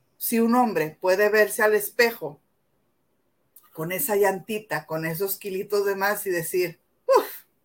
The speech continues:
hoy amanecí más buenote que ayer, pues, ¿qué hubo?". Y nosotras como mujeres nos vemos frente al espejo con un kilito de más,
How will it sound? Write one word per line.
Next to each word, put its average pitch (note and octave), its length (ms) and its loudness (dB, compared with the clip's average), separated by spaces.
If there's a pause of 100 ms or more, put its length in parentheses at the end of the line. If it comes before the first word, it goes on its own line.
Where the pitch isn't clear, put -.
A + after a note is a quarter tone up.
(160)
hoy F#3 180 -2
amanecí G#3+ 540 2
más G#3+ 280 2
buenote A3+ 520 2
que A#3+ 100 0
ayer, F3 400 0
pues, B3+ 200 -10
¿qué A3 120 0
hubo?". F#3 240 2 (680)
Y A3 140 -4
nosotras A3+ 600 0
como G3 260 -6
mujeres F#3+ 760 -2 (540)
nos F3 220 -10
vemos G#3 320 -2
frente G#3 280 -2
al F#3+ 100 -2
espejo F#3+ 580 0
con E3 180 -10
un F#3 140 -10
kilito G#3 400 -4
de G3+ 140 2
más, A3 380 -2